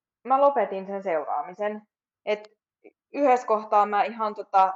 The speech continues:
mä tein semmosen, tota, mä puhdistin sen mun Instagramin silleen, että, et,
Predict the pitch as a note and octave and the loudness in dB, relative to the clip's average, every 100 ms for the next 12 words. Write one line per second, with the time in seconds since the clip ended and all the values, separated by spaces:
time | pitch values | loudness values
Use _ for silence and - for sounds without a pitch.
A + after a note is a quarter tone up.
0 | - G3+ A3+ G#3 E3+ F3 D#3+ F3 F3 E3+ | -8 -6 0 0 0 -6 -6 -8 -10 -12
1 | - - D3 F#3 F3+ G3 F#3 E3 - D#3+ | -12 -8 -8 -6 -8 -8 -8 -12 -14 -18
2 | F3+ E3+ E3+ E3+ _ _ _ _ _ _ | -18 -16 -18 _ _ _ _ _ _ _
3 | _ - F#3 F3 E3+ D#3 F3 E3+ F3+ E3 | _ -16 -14 -10 -6 -4 -6 -10 -10 -6
4 | D#3+ E3+ F#3 F3 - - | -6 -6 -8 -8 -8 -12